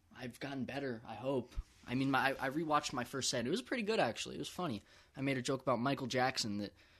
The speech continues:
that, that really got the audience laughing. So I don't know. Not much has changed. I, I'm, I'm definitely, I think,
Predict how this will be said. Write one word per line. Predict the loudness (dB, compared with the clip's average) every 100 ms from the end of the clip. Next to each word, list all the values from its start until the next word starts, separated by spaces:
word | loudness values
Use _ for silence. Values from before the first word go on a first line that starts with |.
| _
that, | -16 -16 -8
that | -4 -4 -6 -18 -20 -18 -8
really | -4 -2
got | -4 -4
the | -4
audience | -2 -2 -2
laughing. | 0 -2 -2 -12 -14 _ _ -20 _
So | -6
I | -4
don't | -2
know. | -4 -6 0
Not | 2
much | 4 4
has | 2
changed. | 2 2 0 2
I, | 2
I'm, | 2 0 0
I'm | 0 2
definitely, | 2 2 2 2 2 0 -8 -20 -20 -20 _ _ -6
I |
think, | -6 0 0 0